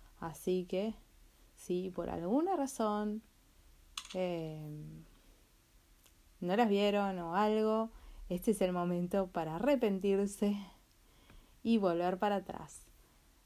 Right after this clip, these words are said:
Eh, hasta acá llegó la parte sin spoilers.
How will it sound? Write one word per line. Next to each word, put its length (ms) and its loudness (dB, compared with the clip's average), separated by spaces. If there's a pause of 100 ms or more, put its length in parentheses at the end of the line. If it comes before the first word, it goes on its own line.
(200)
Eh, 680 -6 (360)
hasta 200 -8
acá 120 -2
llegó 200 -4
la 100 -10
parte 260 -10
sin 260 -6
spoilers. 720 2